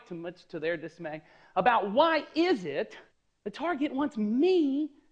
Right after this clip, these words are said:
to donate? And one of my daughters said, "Well, maybe it's because Target wants you to think that they care about those people." And I said, "Mm-mm, that can't be it either,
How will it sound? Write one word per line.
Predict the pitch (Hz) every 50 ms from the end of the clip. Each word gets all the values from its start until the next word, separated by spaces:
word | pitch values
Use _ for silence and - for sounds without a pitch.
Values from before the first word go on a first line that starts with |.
| _ _ _ _ -
to | - 294
donate? | 247 220 202 - 311 330 359 403 440 370 240 143 139 151 156
And | 156 175
one | 202 208
of |
my | 208 202 202
daughters | 190 240 262 269 254 -
said, | - 254 233
"Well, | 247
maybe | 262 302 370 392 453 440
it's | 370 -
because | - 262 233 - 240 220
Target | - - 240 220 233 214 240 - 214
wants | 247 262 247 - -
you | 285 277 285
to | 294 302 - - _ _ -
think | - 403 381 311 202 - - - _ _ _ _ _ _ -
that | 160 175 208 180 - - - - - _ _ _ -
they | 165 190 175 151
care | 135 - - - 156 147 143 135
about | 143 151 143 135 131 -
those | 156 143 131 127 -
people." | - 156 135 120 - 139 135
And | 139 139
I | 143
said, | - - 165 160 160 - 170
"Mm-mm, | 220 277 294 269 262 240 - _ _ _ _ _
that | - 214 240 247 -
can't | - 277 269 247 208
be | 269 254 269
it | 269 262
either, | 269 285 320 254 180 -